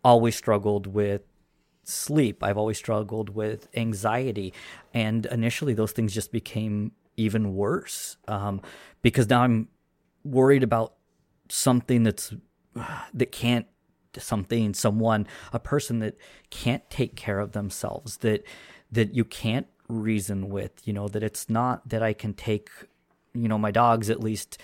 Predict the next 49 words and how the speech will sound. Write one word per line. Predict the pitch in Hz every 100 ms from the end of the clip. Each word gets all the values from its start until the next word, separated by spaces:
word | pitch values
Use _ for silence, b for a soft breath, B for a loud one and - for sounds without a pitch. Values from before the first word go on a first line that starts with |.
| B B B -
I | 113
can, | - 113 104 104 -
you | 117
know, | 110
let | 101 113
them | 110
outside | 110 - 104 113
and | 104
let | 104
them | 113 104
run | 107 104
around, | 95 104 123 104
and | 101
they're, | 104 - _ _ _
they're | 113 120 113
not | 113 117
gonna | 120 104 101 104 - B B B B - 113
get | 110
hurt, | - 127 131
or | 104
at | 113
least | 101
I'm | 104
not | 113 113
gonna | 104
be | 101
worried | 104 110 113 104
that | 101
they're | 110 107
gonna | 104 101
do | 98 104
something, | - 107 - 104
that | 104
they're | 104
gonna | 107
fall | - 104 101
down | 110 104 101
and, | 98 98 101 - 123
you | 110
know, | 101 101
hit | - 135
their | 120 113
head | - 127 120 101 98 -
to, | 110 - B B
to | -
the | 123
same | 107 104 101
degree. | 95 98 107 107 135 98 - B B B B 117
Um, | 110 101 98